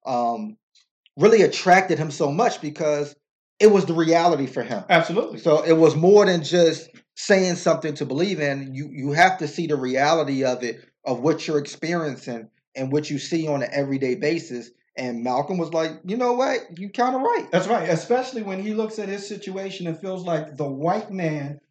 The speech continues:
Speaker 2: was responsible for a majority of the bad things that happened to, to him
Speaker 1: To him
Speaker 2: and his family.
Speaker 1: Right.
Speaker 2: Um, and then you have on the other end, you have somebody saying, "Yeah, the reason that happened is because the white man's the devil."
Speaker 1: Right.
Speaker 2: This was all part of the master plan.
Speaker 1: Right.
Speaker 2: You're gonna listen.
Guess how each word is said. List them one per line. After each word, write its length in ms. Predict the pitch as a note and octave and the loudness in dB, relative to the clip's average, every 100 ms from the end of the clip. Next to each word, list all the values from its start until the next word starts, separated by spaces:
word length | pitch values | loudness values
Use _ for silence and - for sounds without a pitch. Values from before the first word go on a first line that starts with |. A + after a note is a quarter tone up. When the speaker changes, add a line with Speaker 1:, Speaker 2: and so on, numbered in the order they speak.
| _ | _
Speaker 2:
was 240 | C#3+ C#3+ B2+ | -10 -8 -8
responsible 880 | C#3 - - F3+ F#3 - D#3 D3+ D3 | -10 -12 -6 -4 -4 -8 -8 -8 -8
for 180 | D#3 C3+ | -8 -6
a 40 | |
majority 680 | B2+ A#2+ - D#3 E3 F3 E3 | -6 -8 -2 0 0 -2 -8
of 100 | C3+ | -8
the 160 | A#2 - | -10 -6
bad 340 | C#3+ E3 E3 - | -2 0 -2 -6
things 420 | E3 D3+ C#3 - _ C3+ | -4 -4 -8 -14 _ -14
that 120 | D3 D3+ | -4 -2
happened 320 | D3+ D3+ C#3+ | -2 -4 -8
to, 260 | D#3 C#3 - _ | -6 -8 -12 _
to 80 | - | -12
him 320 | B2+ D#3+ F3+ - | -6 -4 -4 0
Speaker 1:
To 140 | E3 | 2
him 100 | F3 | 4
Speaker 2:
and 80 | F3 | 2
his 100 | E3+ | 2
family. 440 | F3 D3+ A#2+ G#2+ - | 4 2 2 -4 -2
Speaker 1:
Right. 260 | C#3 G#2+ - _ _ | 0 0 -4 _ _
Speaker 2:
Um, 280 | D#3+ D3 C#3 | -6 -4 -4
and 120 | D#3 D#3+ | 0 0
then 100 | F3 | 0
you 80 | F3 | 2
have 200 | E3+ D#3+ | 2 2
on 100 | D#3 | 0
the 140 | D#3 | 2
other 160 | D#3 D#3 | 2 2
end, 200 | F3+ D#3+ | 0 0
you 120 | D#3 | 0
have 100 | D#3 | -2
somebody 380 | - D#3+ D3 C3+ | -4 -4 -4 -4
saying, 460 | - E3 D3+ C#3 - _ - | -4 -2 -2 -4 -12 _ -4
"Yeah, 180 | F3+ G3 | 0 0
the 140 | D3+ | 0
reason 300 | D#3+ F3+ E3+ | -4 -4 -4
that 120 | E3+ | -2
happened 320 | E3 G#3+ G3+ D#3+ | -2 -4 -6 -8
is 100 | C#3+ | -10
because 220 | D3 D3+ | -10 -10
the 80 | D#3 | -6
white 180 | E3 | -4
man's 200 | D#3+ D3 | -4 -6
the 80 | C#3 | -8
devil." 260 | B2 - - _ | -10 -10 -12 _
Speaker 1:
Right. 220 | B2+ C#3+ - | 2 2 4
Speaker 2:
This 160 | A3 | 0
was 140 | F#3+ - | -2 4
all 280 | A3 F3 | 4 4
part 220 | - G3 E3+ | 2 2 2
of 80 | |
the 60 | D#3 | 0
master 360 | E3 E3+ D#3 D#3+ | 4 4 2 -6
plan. 400 | - B3+ A3 - | -8 -6 -8 -6
Speaker 1:
Right. 240 | C3+ B2+ G2 | 0 0 0
Speaker 2:
You're 120 | - | 0
gonna 160 | D4+ E3 | 2 6
listen. 320 | B3+ - - | 6 4 -8